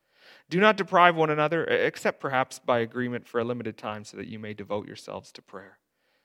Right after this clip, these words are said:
But then come together again, so that Satan may not tempt you because of your lack of self-control.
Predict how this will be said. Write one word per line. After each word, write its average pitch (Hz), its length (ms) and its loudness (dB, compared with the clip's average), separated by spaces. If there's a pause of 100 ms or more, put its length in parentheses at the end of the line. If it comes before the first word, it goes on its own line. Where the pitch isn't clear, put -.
(180)
But - 120 -14
then 131 200 0
come 120 160 -10
together 117 340 -6
again, 98 380 -12
so - 160 -8
that 107 160 -4
Satan 110 280 -4
may 107 140 -10
not 113 240 -10
tempt 113 300 -12
you 90 120 -16
because 98 300 -16
of 104 100 -20
your 98 120 -10
lack 98 220 -8
of - 80 -20
self-control. - 640 -16